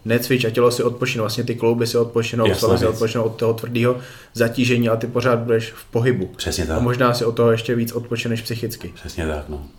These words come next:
Speaker 1: Mhm.
Speaker 2: Takhle jsme to víceméně dělali a říkám znovu, že to zabralo, jo, že jsme si jako odpočinuli a,
Speaker 1: Mhm.
Speaker 2: a bylo nám zase hej, mohli jsme nastoupit <laughs> potom s lepší vervou a znova.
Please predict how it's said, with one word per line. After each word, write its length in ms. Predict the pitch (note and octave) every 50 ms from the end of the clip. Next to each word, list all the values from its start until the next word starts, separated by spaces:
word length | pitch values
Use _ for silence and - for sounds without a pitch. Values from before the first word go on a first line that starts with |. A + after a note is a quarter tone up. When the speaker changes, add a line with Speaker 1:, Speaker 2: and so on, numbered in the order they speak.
| - -
Speaker 1:
Mhm. 200 | A2 G#2+ A2+ A2
Speaker 2:
Takhle 220 | A2 F#2+ - A#2+
jsme 140 | G#2+ - A#2+
to 80 | B2 A#2+
víceméně 720 | A2 G#2+ G#2 A2+ G#2 A2 A2+ A2 A2 A2 A2 G2 F#2+ - - - - - - - - - - - - - - _ - - -
dělali 380 | F2+ F#2 F#2 F#2 F#2+ G2+ G#2
a 40 | F#2+
říkám 500 | F2+ F2+ - - F#2+ G2 G2 G2 F#2+ F#2 - - - - - - -
znovu, 220 | E2+ E2+ E2+ F2
že 100 | F2 F#2
to 120 | - G2+ F#2
zabralo, 360 | D#2 D#2+ E2 F2+ F#2 F2 -
jo, 160 | A2+ - C2+ C#2 C#2
že 200 | E2 D#2 D2+ -
jsme 140 | - E2
si 100 | D2 F#2
jako 140 | F2 E2 F#2+
odpočinuli 760 | E2+ D#2+ D#2+ - E2+ - - E2+ E2+ E2+ E2+ F2 F#2 F#2+ G2
a, 100 | F2+ E2+ - - - - - - F#2+
Speaker 1:
Mhm. 120 | A2+ A#2 A2+ - - - - _ _
Speaker 2:
a 280 | - D#2+ D#2+ D#2 D#2 D2+ D2+ D2+ - - -
bylo 220 | D#2+ D#2 E2+ F2 F2
nám 140 | F2 F2
zase 220 | E2+ E2+ - - F#2+
hej, 240 | - F2 F2 F2 F2
mohli 160 | F2+ F2+ F#2
jsme 140 | F2+ - F#2
nastoupit 560 | E2+ E2 - F#2+ F2 - G2 F#2+ - - - F2+ - -
<laughs> 140 | - - -
potom 280 | - - - A#2 A2
s 40 | -
lepší 280 | - E2 - - A2 G#2
vervou 540 | F2+ E2 E2 F2 F2+ F2+ F#2+ - - - E2
a 220 | D#2+ D#2 - - - A2 A2+ A2+ - - -
znova. 520 | E2 D#2+ D#2+ D#2+ F2 F2 F2 F2+ F2 F2